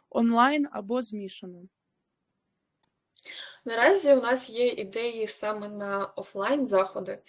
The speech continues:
Speaker 2: тобто ми плануємо починати з них. Але я думаю, що в майбутньому було б непогано і організовувати якийсь онлайн. Ось, я вже починала про це думати. Я ду-, е, я думаю, що ми в найближчому майбутньому поговоримо про це з студрадою,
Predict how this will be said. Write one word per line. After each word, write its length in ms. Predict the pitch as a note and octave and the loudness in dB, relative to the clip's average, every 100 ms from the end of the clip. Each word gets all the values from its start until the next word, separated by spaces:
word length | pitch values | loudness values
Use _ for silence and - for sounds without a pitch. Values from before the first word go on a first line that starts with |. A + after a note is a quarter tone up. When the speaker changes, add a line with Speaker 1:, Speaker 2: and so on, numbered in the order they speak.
| - - _ | -20 -20 _
Speaker 2:
тобто 320 | - F#3 - F#3+ | -10 -8 -6 -6
ми 140 | G3+ | -4
плануємо 840 | G3 F#3+ G3 G3 F#3 F#3 F3+ F3+ | -2 -2 -2 -2 0 2 2 -2
починати 680 | F3+ - F#3+ F#3 F#3+ F#3 F3+ | -6 -6 -2 0 0 0 -2
з 140 | E3+ F#3 | -4 -2
них. 320 | E3+ - - - - - | -2 -2 -12 -20 -20 -6
Але 260 | G3+ G#3 D4 | 2 6 8
я 120 | C#4 | 6
думаю, 420 | A3 B3+ B3+ A#3 | 6 2 2 0
що 280 | - A#3 A3+ | -4 -4 -6
в 60 | A3 | -6
майбутньому 640 | G#3 F#3 C#4 D4+ A3+ G3+ | -6 -4 -4 -4 -4 -4
було 180 | G3 G#3 | -2 -2
б 60 | |
непогано 580 | G#3 G3 F#3 G3 G#3+ G3 F#3+ | -6 -10 -4 -2 -2 -6 -6
і 180 | F#3+ G3 | -6 -4
організовувати 720 | F#3 F#3+ F#3 F#3 G3 F#3+ F#3+ | -4 -6 -6 -2 -2 -2 -2
якийсь 320 | F3+ F3 F#3+ F#3 | -4 -4 -8 -6
онлайн. 460 | F3 F3+ A#3+ B3+ - - - - _ - | -4 -2 -2 -6 -10 -20 -20 -20 _ -4
Ось, 260 | F3+ F3+ | -2 2
я 100 | F#3+ | 2
вже 160 | G#3+ G#3+ | 2 0
починала 480 | - - G3 G3+ F#3+ | -4 -6 -2 0 0
про 160 | - | -2
це 140 | F#3 F3+ | -8 -6
думати. 380 | G#3 B3+ B3+ F#3 | 0 0 2 -2
Я 100 | F3+ | -2
ду-, 140 | F#3 - | -4 -4
е, 300 | F3+ F3 F3+ | -4 -2 -2
я 80 | F#3 | -2
думаю, 280 | G3 F#3+ | -2 -4
що 180 | F#3 F3+ | -4 -6
ми 320 | F3+ F#3 F3 | -4 -2 -2
в 60 | F3 _ _ _ | -6 _ _ _
найближчому 840 | F#3+ F3+ F#3+ G3 - F3+ F3+ F3 F3 _ _ - | -6 -4 0 0 -2 -6 -8 -8 -10 _ _ -6
майбутньому 560 | F3+ F3 F#3+ F#3 F3+ | -4 -2 -6 -4 -6
поговоримо 540 | F3 F#3 F3 F3+ F3+ E3+ | -4 -2 2 2 0 -4
про 160 | F3 | -6
це 340 | E3+ - F3 E3+ | -6 -2 -2 -2
з 220 | F3 E3+ | -2 -4
студрадою, 580 | F3 E3+ F3+ B3+ A#3+ | -4 -4 -2 0 -2